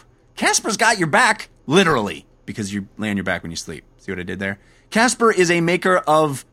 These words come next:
premium mattresses, but buying mattresses can be such a pain.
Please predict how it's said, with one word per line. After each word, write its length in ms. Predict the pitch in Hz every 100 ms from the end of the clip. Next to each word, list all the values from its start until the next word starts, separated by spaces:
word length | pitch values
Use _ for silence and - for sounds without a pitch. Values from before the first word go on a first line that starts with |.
| _
premium 800 | - 160 170 165 165 156 156 151
mattresses, 1040 | 117 131 147 - 143 - 120 92 85 - - - _
but 300 | 143 - 117
buying 280 | 139 160 185
mattresses 540 | 151 143 139 127 131
can 160 | - 120
be 80 | 113
such 200 | 110 107
a 40 |
pain. 560 | - 135 156 156 98